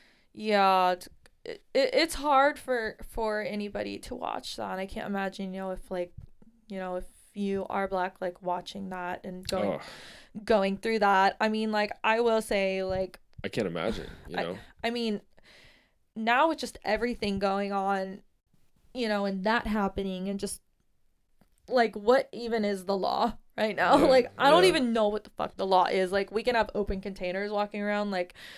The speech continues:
Speaker 1: but, you
Speaker 2: Right.
Speaker 1: know, you can't, like, pff, do this. You can't sit in a restaurant. I, I don't really know. It, the world is all over the place. And on top of that, I mean, like, I don't really, like, I've got to be honest, the looting, like, it scares me.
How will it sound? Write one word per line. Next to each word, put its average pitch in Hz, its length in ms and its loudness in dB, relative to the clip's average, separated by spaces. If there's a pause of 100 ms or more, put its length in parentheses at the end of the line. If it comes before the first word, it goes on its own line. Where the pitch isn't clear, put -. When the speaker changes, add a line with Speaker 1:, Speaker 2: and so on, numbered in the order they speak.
(160)
Speaker 1:
but, 196 300 10
you 180 60 2
Speaker 2:
Right. 208 140 6
Speaker 1:
know, 190 120 6
you 190 160 2
can't, 202 380 4
like, 185 340 2
pff, - 340 -8
do 208 160 0
this. 208 320 0
You 202 80 -8
can't 208 280 -8
sit 214 140 -6
in 202 80 -2
a 180 40 -2
restaurant. 208 400 2
I, 220 140 6 (100)
I 233 60 6
don't 220 160 4
really 196 220 0
know. 196 520 0
It, - 80 -8 (240)
the 208 100 8
world 196 260 12
is 202 120 2 (100)
all 196 220 6
over 196 180 4
the 214 100 2
place. 196 380 2
And 190 100 2
on 185 140 2
top 185 300 4
of 214 160 2
that, 240 420 8 (460)
I - 120 2
mean, 214 280 2
like, 208 320 6 (840)
I 247 100 8
don't 240 180 8
really, 214 440 2 (160)
like, 233 280 0
I've 220 160 4
got 202 220 8
to 220 80 -2
be 196 140 -2
honest, 190 640 0 (220)
the 208 320 4 (460)
looting, 220 520 2
like, 208 280 0
it 214 140 0
scares 196 420 4
me. 185 280 -4